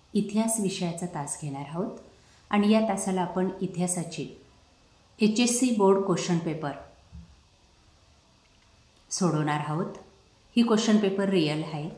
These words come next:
याच धर्तीवर आपला दोन हजार चोवीसचा question paper असणार आहे.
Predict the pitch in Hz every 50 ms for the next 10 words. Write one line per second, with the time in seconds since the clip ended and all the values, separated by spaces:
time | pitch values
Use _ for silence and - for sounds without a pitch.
0 | - - _ _ _ _ _ _ _ _ _ _ _ _ _ _ _ _ _ _
1 | _ - 214 208 208 208 - 196 185 180 175 - - 190 180 180 175 160 - -
2 | 160 156 147 143 156 - - - - 180 185 175 175 175 175 170 175 - - 185
3 | 160 151 160 160 - - 190 175 - 175 - - 170 160 156 156 147 147 - 156
4 | 147 131 - - - 147 139 139 143 143 147 208 233